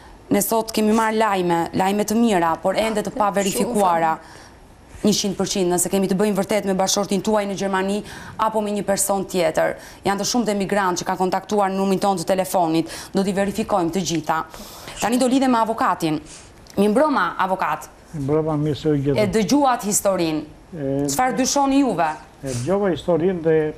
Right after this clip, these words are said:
Speaker 3: historia duket, e, se ka disa dyshime brenda, disa pikpyetje. E,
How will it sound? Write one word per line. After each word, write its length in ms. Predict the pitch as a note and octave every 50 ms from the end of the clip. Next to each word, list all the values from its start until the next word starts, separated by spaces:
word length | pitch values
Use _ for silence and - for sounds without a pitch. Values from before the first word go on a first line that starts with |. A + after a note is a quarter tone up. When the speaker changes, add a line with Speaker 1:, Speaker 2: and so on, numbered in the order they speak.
| - - - - D#3+ D3
Speaker 3:
historia 520 | B2+ B2+ A2+ - - D3+ D#3 F3 F3+ F3+ E3
duket, 440 | C#3 C3 F3 E3 D#3+ E3 D3 - -
e, 280 | D#3 D3+ D3 D3+ D#3 - - - D#3+
se 200 | - - - D3
ka 220 | A#2 - E3+ E3+ E3+
disa 600 | D3 C#3 C#3+ B2 - E3+ D#3 D3+ D3 D3 - - - - - - - - -
dyshime 640 | C#3 C3+ B2+ C3 C3 A#2 - - E3+ D3 C3 C3
brenda, 460 | A#2 A2 B2 B2+ C3+ C#3+ D#3 E3+ G3 - - - - - - - - - - - - - - - - - - -
disa 240 | C3 B2 - E3+ D#3
pikpyetje. 680 | - - D#3 B2+ - - E3+ E3+ D#3 F3 E3+ F3 G#3 - - - - - - - - - - - - - - -
E, 160 | C#3 C#3 C#3